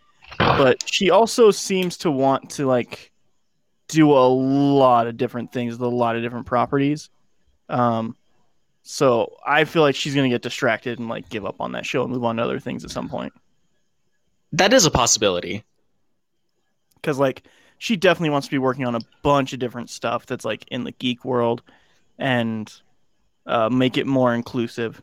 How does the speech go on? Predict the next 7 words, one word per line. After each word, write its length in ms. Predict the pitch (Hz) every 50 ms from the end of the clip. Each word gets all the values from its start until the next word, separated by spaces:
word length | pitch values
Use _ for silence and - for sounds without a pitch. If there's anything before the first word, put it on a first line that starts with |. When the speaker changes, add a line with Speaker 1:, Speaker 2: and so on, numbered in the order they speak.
| _ _ _ _ -
Speaker 1:
and 260 | - 135 123 117 117
more, 420 | 117 120 117 110 110 104 104 - - _ _ _ _ _ _ _ _ _ _ _ _ _ _
uh, 540 | - 123 123 123 120 113 113 110 107 110 - - _ _ _ _ _ _ _ _ _ _ _ _ _ _
what's 160 | - 131 -
the 80 | - 127
word? 220 | 113 107 110 113 - _ _ _ _ _ _ _ _ _ _ _
Um, 500 | - 127 123 123 120 120 120 117 123